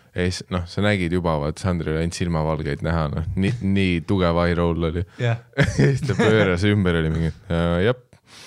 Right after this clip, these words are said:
Speaker 1: Ja siis ta oli mingi, "Oi, plää, no Sander, mis sa täna Rakveres teed? No kurat, suured fännid, suured fännid." Siis ta oli mingi, "Ei no, Rakvere teatris show'd teen täna, noh." Siis ta oli, "Ei ole,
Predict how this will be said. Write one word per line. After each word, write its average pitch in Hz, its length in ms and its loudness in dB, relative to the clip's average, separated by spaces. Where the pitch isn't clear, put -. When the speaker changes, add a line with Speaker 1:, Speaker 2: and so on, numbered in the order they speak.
Speaker 1:
Ja 101 160 -2
siis 104 80 2
ta 95 80 2
oli 90 60 0
mingi, 85 280 -4
"Oi, 143 240 -4
plää, 135 460 0
no 104 100 0
Sander, 113 320 0
mis 101 160 0
sa 123 300 0
täna 92 200 2
Rakveres 87 580 -2
teed? 82 360 -2
No - 120 -4
kurat, 98 340 -4
suured 113 500 -4
fännid, 87 400 -6
suured 92 320 -4
fännid." 90 320 -4
Siis - 60 -20
ta 98 120 -4
oli 92 80 0
mingi, 85 160 -2
"Ei 101 200 2
no, 92 140 2
Rakvere 90 420 -2
teatris 98 400 -2
show'd 135 300 -2
teen 82 240 -2
täna, 85 180 0
noh." 80 220 -2
Siis - 180 -10
ta 85 80 -2
oli, 82 160 -2
"Ei 98 340 -4
ole, 113 260 -8